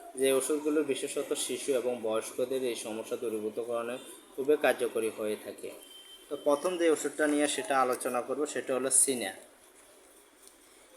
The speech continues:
কৃমিগ্রস্ত শিশু, যে সকল শিশুরা প্রায়, বেশিরভাগই কৃমিজনিত সমস্যায় কষ্ট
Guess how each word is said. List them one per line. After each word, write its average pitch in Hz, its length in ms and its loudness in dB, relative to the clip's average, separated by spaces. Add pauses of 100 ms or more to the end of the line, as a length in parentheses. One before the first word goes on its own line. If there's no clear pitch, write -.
(120)
কৃমিগ্রস্ত 160 600 4
শিশু, 123 420 -2
যে 120 140 -2
সকল 139 280 -2
শিশুরা 131 640 0 (100)
প্রায়, 120 520 2
বেশিরভাগই 123 520 -2 (100)
কৃমিজনিত 113 840 -4
সমস্যায় 110 520 -8
কষ্ট 113 260 -6